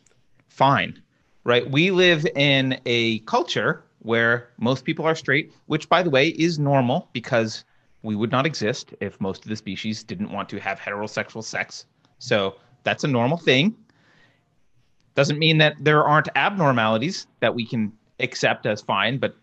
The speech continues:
clearly that's a normal thing. And most of the culture is white. So if you go to China, cinema's not made for straight white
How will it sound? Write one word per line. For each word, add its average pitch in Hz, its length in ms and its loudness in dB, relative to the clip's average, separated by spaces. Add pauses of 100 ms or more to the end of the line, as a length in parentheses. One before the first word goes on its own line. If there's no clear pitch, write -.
(120)
clearly 147 560 0 (800)
that's 135 180 0
a 151 40 -8
normal 127 180 2
thing. 151 180 0
And 196 240 4
most 156 440 2
of 156 340 -2
the 160 80 -4
culture 175 360 -2
is 170 320 -2 (160)
white. - 320 -4 (100)
So 139 520 2 (400)
if 156 160 -4
you 165 60 -4
go 208 100 6
to 190 80 2
China, 190 560 0 (400)
cinema's 165 420 0
not 214 220 4
made 226 300 0
for 120 180 0
straight 113 360 -4 (300)
white 113 400 -2